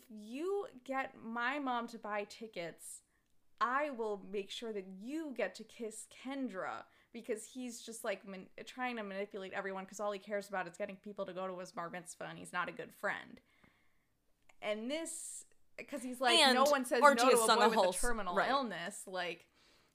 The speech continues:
Speaker 1: he
Speaker 2: Archie sung a whole song also about how he wants Evan to get, right, it's, like,
Speaker 1: Yeah.
Speaker 2: Ar-, Archie has a clear M O, and Evan is exploiting that to,
Speaker 1: Yeah,
Speaker 2: yeah.
Speaker 1: exactly. But in this, Evan is like,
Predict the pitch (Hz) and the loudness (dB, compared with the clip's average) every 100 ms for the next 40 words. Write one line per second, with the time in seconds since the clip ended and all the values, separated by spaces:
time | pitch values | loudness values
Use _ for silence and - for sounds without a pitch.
0 | _ 240 - 269 - 247 - 220 208 202 | _ -2 6 6 6 -2 2 4 4 0
1 | - 240 208 202 202 185 185 196 170 156 | 0 2 4 2 2 2 2 2 0 -2
2 | - 262 262 208 190 185 185 175 185 180 | -8 -2 0 4 2 4 -2 -2 -4 -2
3 | 180 - 180 202 180 - 202 214 214 202 | -2 -4 -4 4 4 4 -2 0 4 4
4 | - 220 - - - 277 - 269 262 254 | 4 -8 -18 -18 2 4 10 10 10 2
5 | 202 196 196 196 185 - - 185 180 165 | 2 -2 -4 -2 -2 -6 -2 2 4 2
6 | - 185 175 165 _ _ _ _ - - | 0 -4 -6 -10 _ _ _ _ -10 2
7 | 208 190 180 165 - - - 190 180 180 | 4 4 2 0 -2 -4 -2 4 4 4
8 | 151 151 123 - 220 208 175 - 180 - | 0 -4 -4 -4 -4 0 0 -2 -4 -6
9 | - 202 208 - 196 - - - _ _ | -6 -8 -6 -8 -10 -18 -20 -20 _ _
10 | _ _ 214 247 226 220 214 - 233 233 | _ _ -10 0 4 6 4 0 -6 -2
11 | 277 277 214 226 - - _ - 214 202 | 2 4 2 0 -10 -14 _ -4 -4 -2
12 | 208 202 202 196 175 - | -8 -8 -6 -4 -4 -10